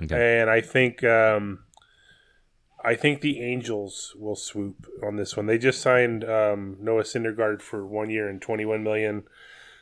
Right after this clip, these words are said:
Speaker 2: and maybe that, uh, sort of, they, they still need a lot of pitching, so I think that's what's gonna happen there.
Speaker 1: He's gonna be really in-, we haven't had, like,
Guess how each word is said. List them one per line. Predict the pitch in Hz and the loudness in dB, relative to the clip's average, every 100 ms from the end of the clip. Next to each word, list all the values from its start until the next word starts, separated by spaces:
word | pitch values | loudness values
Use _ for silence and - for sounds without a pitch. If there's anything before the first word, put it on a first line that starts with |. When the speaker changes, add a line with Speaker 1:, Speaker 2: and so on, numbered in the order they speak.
| _ _ - | _ _ -2
Speaker 2:
and | 110 104 101 101 101 | 0 0 -2 -2 0
maybe | 113 117 | 2 2
that, | 107 104 104 - - | 2 0 -2 -8 -4
uh, | 104 104 101 | -2 -2 -4
sort | - 107 | -6 -6
of, | 104 _ _ - | -6 _ _ -2
they, | 117 | -2
they | 113 113 | 0 -2
still | - 113 | -2 -4
need | 107 | -2
a | 101 | -4
lot | 98 | -6
of | 90 | -8
pitching, | 101 - 95 | -12 -12 -14
so | - 104 | -8 -6
I | 98 | -6
think | - 101 | -6 -8
that's | 104 95 - | -6 -8 -8
what's | 98 - | -12 -10
gonna | 101 | -10
happen | 90 92 95 | -8 -8 -10
there. | 92 92 _ _ _ _ _ _ _ _ _ _ - _ | -14 -16 _ _ _ _ _ _ _ _ _ _ -20 _
Speaker 1:
He's | 120 233 | 0 2
gonna | 185 | 4
be | 95 | 6
really | 85 85 78 - | 6 6 4 0
in-, | 78 80 - | -6 -4 4
we | 131 | 6
haven't | 185 135 | 6 2
had, | 90 92 85 80 | 2 2 2 0
like, | 73 69 | -4 -4